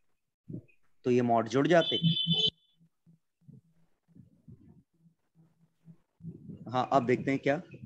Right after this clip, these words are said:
एफ़ ए बी, ठीक है ना? तो देखो, ये एफ़ ए सी है, ये एफ़ ए बी है,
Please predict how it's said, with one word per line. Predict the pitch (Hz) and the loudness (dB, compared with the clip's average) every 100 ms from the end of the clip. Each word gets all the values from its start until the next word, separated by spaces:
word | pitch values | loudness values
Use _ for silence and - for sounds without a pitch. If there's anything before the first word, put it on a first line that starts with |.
| - - | -8 2
एफ़ | 143 147 - | 2 2 2
ए | 139 | 2
बी, | 110 95 - | 2 -4 2
ठीक | 160 160 | 4 6
है | |
ना? | 226 - - _ _ _ _ - _ _ _ _ _ _ _ - | 4 2 -8 _ _ _ _ -20 _ _ _ _ _ _ _ -6
तो | 127 | 0
देखो, | 135 - - - - - - - - - - - - - - _ - | 2 0 -4 -10 -14 -16 -16 -18 -14 -12 -12 -14 -16 -20 -20 _ -8
ये | 120 143 170 175 | 2 6 8 8
एफ़ | 151 156 - 147 | 6 4 2 2
ए | 147 | 2
सी | - 180 | 2 -2
है, | 175 214 _ _ _ _ _ _ _ _ - - - - | -2 -4 _ _ _ _ _ _ _ _ -20 -20 -20 -10
ये | 107 143 151 - | 0 0 2 2
एफ़ | 131 - - | 0 0 0
ए | 117 | 0
बी | 87 95 | 0 -6
है, | - | -10